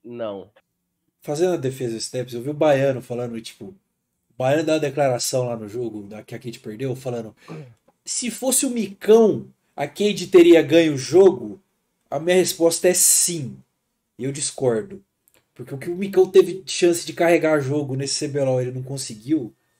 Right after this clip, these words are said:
Speaker 2: não tá escrito.
Speaker 1: Cara, mas eu acho que o Micão melhora. Melhor que o Steps ele é.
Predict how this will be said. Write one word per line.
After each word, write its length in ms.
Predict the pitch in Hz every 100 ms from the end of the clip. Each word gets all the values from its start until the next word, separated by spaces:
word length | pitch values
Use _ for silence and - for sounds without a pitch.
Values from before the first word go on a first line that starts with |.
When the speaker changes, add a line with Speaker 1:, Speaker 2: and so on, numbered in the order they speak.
| _ _
Speaker 2:
não 100 | 226
tá 160 | 220 -
escrito. 540 | 226 - 104 98 - _ _ _ _ _ _ _ _ _ _ _ _
Speaker 1:
Cara, 260 | 120 107 110
mas 200 | 113 117
eu 60 |
acho 120 | 113 -
que 80 |
o 40 | 131
Micão 320 | 113 _ 113
melhora. 680 | 110 127 113 92 92 101 95
Melhor 280 | 160 196 247
que 120 | 262
o 20 |
Steps 420 | - - 117 _
ele 220 | 113 98
é. 160 | 92 85